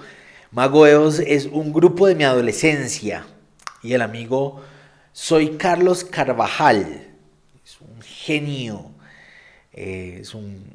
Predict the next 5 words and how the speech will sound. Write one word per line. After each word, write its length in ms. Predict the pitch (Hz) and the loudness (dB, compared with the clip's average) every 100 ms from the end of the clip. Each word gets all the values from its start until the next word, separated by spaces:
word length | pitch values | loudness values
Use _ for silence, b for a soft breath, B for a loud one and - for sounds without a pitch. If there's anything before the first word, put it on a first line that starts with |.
| - | -20
es 240 | 85 - | -18 -16
un 380 | 104 98 98 95 B B B B _ | -16 -16 -18 -20 B B B B _
comunicador, 640 | 131 131 120 - 104 123 | -8 -8 -8 -2 -2 -2
un 100 | 139 | -4
periodista 680 | 139 123 110 123 - 185 208 | -6 -4 -6 -8 -10 -12 -14